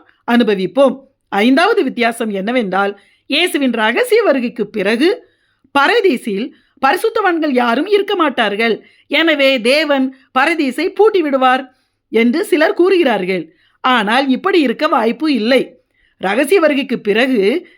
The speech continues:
தேவன் பரதீசை பரலோகத்தின் ஒரு பகுதியாக இணைத்து விடுவார் என்று பலர் கூறுகிறார்கள். இப்படி இருக்கலாம் என்றே புரிந்து கொள்ள முடிகிறது. காரணம்,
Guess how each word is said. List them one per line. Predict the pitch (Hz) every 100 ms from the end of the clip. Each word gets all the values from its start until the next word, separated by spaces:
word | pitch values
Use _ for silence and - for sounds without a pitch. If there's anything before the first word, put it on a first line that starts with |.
| -
தேவன் | 240 320 370 240 294
பரதீசை | 285 240 339 392 285 240 311 - _ -
பரலோகத்தின் | 226 277 427 403 403 359
ஒரு | 285 302
பகுதியாக | - 214 220 330 320 220 311 302
இணைத்து | 285 403 415 370
விடுவார் | 285 233 220 185 - _ _ -
என்று | 240 226 403
பலர் | 381 302 403
கூறுகிறார்கள். | 359 320 254 226 190 247 214 - _ _
இப்படி | 208 - 285 403
இருக்கலாம் | 302 - 277 214 - _ _ -
என்றே | 214 247
புரிந்து | 320 311 294 285
கொள்ள | 247
முடிகிறது. | 285 262 254 233 202 180 - _
காரணம், | - 202 247 302 240 233